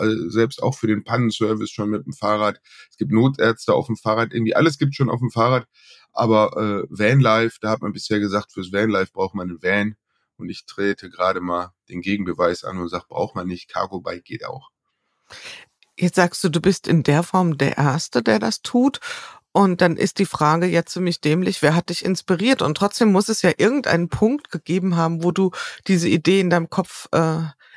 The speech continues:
Speaker 2: entsponnen oder ersponnen hast und gesagt hast, „Das möchte ich mal zusammenbringen.“ Kriegst du das noch so rekapituliert? Kriegst du das noch so aufgedröselt,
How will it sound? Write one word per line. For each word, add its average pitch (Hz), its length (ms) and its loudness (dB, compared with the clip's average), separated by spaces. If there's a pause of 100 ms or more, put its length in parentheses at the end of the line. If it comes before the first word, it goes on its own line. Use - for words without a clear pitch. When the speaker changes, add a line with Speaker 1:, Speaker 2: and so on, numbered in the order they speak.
(140)
Speaker 2:
entsponnen 160 580 0
oder - 180 2
ersponnen 165 560 0
hast 143 280 -4
und 143 140 -4
gesagt 135 380 -4
hast, - 180 -4
„Das - 280 -4 (360)
möchte 175 240 4
ich 160 120 -6
mal 160 120 4
zusammenbringen.“ 147 800 -2 (120)
Kriegst - 260 0
du 196 60 2
das 165 220 -2
noch 170 100 2
so - 100 -2
rekapituliert? 170 920 0
Kriegst - 240 -6
du - 40 -4
das - 240 -2
noch 170 100 0
so - 200 -2
aufgedröselt, 196 840 2